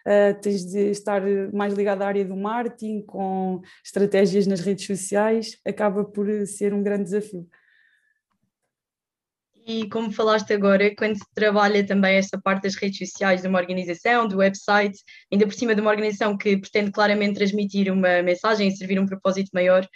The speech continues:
Speaker 2: quais são os principais aspectos a ter em conta? Quais são os cuidados, as noções fundamentais que um profissional de relações públicas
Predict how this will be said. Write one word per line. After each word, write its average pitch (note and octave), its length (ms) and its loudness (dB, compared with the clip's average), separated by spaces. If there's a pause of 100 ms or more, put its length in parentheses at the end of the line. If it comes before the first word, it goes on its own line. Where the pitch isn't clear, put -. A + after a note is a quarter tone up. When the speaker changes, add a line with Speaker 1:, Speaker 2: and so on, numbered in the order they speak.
(300)
Speaker 2:
quais D#4 160 2
são F#4 100 -2
os D4+ 80 -2
principais C4+ 480 2
aspectos A#3 380 0
a A3 80 4
ter G#3 140 2
em G#3 140 -2
conta? F3+ 480 2
Quais G#3+ 220 0
são A#3 140 -2
os A3 100 -6
cuidados, A3 540 0
as G3+ 80 2
noções G#3 320 -2
fundamentais G#3 500 -2
que - 60 -12
um G#3 60 -8
profissional G#3+ 340 -2
de G#3 60 -6
relações G#3+ 300 -4
públicas G#3 440 0